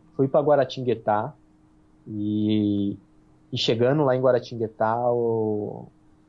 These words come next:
cheguei no dia, o Escotão falou, "Vou te colocar pra fechar o revezamento, né, quatro por cinquenta livre." E era um revezamento que a gente tinha uma certa responsabilidade grande, porque,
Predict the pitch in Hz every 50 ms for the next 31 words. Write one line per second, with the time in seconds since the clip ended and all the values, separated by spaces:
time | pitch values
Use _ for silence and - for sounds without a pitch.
0 | _ _ _ - - - 156 139 143 156 196 196 160 127 120 143 156 175 190 175
1 | 160 151 147 147 - - 147 - - 147 - - 147 127 120 113 139 139 - -
2 | 170 147 143 - 151 143 - _ - 151 143 139 139 139 139 135 135 131 127 127
3 | - 131 - - 131 131 143 151 131 139 135 139 143 123 107 101 92 92 - _
4 | _ _ _ _ _ _ _ _ _ _ _ _ 110 107 104 101 - 113 110 -
5 | - - 120 - - 120 107 - 107 110 107 123 113 104 104 98 98 92 95 92
6 | - _ _ _ _ _ _ _ _ _ _ _ _ _ _ _ _ _ _ _
7 | _ _ _ - 113 104 104 104 107 110 113 113 113 110 107 107 104 101 101 101
8 | 98 98 95 95 95 95 92 92 104 - - - _ _ _ _ _ - 127 127
9 | 147 180 170 170 175 185 180 160 156 165 175 175 190 180 185 - - 185 180 185
10 | 180 165 160 165 170 - 175 - - 180 175 170 170 - 170 170 175 180 190 180
11 | - 180 170 - 170 160 156 156 147 151 156 170 180 165 156 170 165 156 131 127
12 | - 123 - _ - 135 131 127 127 127 127 117 113 107 107 -